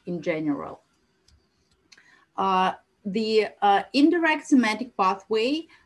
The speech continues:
uh, proposed by Hugh Dufour includes, uh, the inferior longitudinal fasciculus and the ansonant fasciculus. And, uh, uh, the ilav has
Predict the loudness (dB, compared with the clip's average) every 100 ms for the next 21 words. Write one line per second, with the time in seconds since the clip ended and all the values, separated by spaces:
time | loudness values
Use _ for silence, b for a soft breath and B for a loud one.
0 | _ -2 0 0 -2 -4 -4 4 4 4
1 | -2 -4 -4 -6 -6 -2 -2 0 -2 -4
2 | -6 0 4 4 2 -6 -8 -6 -4 -6
3 | -6 -6 -6 -8 -8 -4 0 2 0 -2
4 | -6 -6 -4 -4 -4 -8 -8 -8 -6 -8
5 | -4 -2 -2 -2 -8 -8 -8 -6 -6 -6
6 | -10 B B B B B _ -2 0 0
7 | 0 -2 -2 -4 -10 -4 0 0 0 -6
8 | _ _ _ -6 0 2 2 0 _ _
9 | 2 4 4 4 4 0 -4 _ -2 0
10 | 0 -4